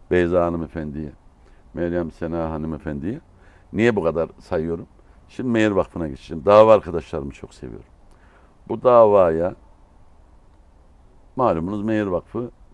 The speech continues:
seyircilerimize bir daha tekrar edeyim, on sekiz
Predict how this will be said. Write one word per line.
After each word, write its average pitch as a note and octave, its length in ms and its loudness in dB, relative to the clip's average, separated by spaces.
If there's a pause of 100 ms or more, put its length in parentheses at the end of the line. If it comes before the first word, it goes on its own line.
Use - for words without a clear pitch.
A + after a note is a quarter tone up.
seyircilerimize F2+ 760 -4
bir F#2+ 160 -8
daha D#2 140 -2
tekrar D#2 380 -10
edeyim, F2+ 240 -8 (1200)
on A2+ 160 -6
sekiz G#2 560 -8